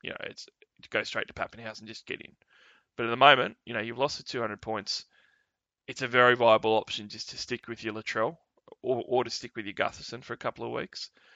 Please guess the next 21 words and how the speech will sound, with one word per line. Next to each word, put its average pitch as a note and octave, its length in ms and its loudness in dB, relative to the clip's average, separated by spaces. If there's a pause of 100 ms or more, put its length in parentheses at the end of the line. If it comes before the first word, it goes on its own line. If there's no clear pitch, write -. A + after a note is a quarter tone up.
(160)
uh, A2 260 4
and A#2 140 -2
sort A#2 200 -2
of, - 120 -8
and, A#2 260 -2 (120)
and B2 260 -4
hope A2+ 300 6
that A2 140 -10
they're A2+ 140 2
gonna A2 260 -2 (100)
keep A2+ 200 0
going A2 260 0
how A#2 120 0
they've G2 120 -4
been G#2 140 -4
going, G#2 220 -2
'cause C#3+ 160 -10
they've C#3+ 120 2
been F#3+ 120 0
going F#3 220 2
well, A2+ 320 -2